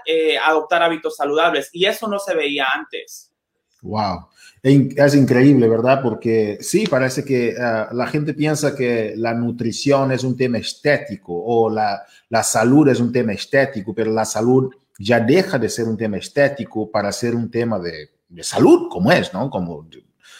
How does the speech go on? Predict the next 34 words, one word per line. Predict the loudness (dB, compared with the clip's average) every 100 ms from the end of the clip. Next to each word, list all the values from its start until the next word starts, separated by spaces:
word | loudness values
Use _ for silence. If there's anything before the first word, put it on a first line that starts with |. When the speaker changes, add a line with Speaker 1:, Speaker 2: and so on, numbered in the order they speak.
| _ _
Speaker 2:
de | -2
la | 0 2
sa-, | 0
la | 0 0
salud | 4 6
en | 6 6
todos | 6
los | 4
sentidos. | 2 0 4 4 4 0 -4
Ah, | -4 -4 -6
entonces | -2 -2 -2 0
que | 2 2 -2 -12 -16 0
el | 2
ejercicio, | 4 2 0 2 2 2
el | 0
fitness, | 2 -2 0 -4 -4 -6 -12 _
ya | -6 -2 0
no | 2 0
es | -2
nada | -2 -2
más | -2
un | -6
tema | -6 -6 -6
estético, | -6 -4 -4 -8 -16 -20 _
ya | -4 0
es | 0
un | -2 0
tema | 2 2
de | 0 -4
salud. | -6 -8 -8 -12 _ -20 -20 _ _ 2
Oye, | 6 8 8
Speaker 1:
Así | 6
Speaker 2:
ah, | 4 4
Speaker 1:
es. | 2 0 -4 -16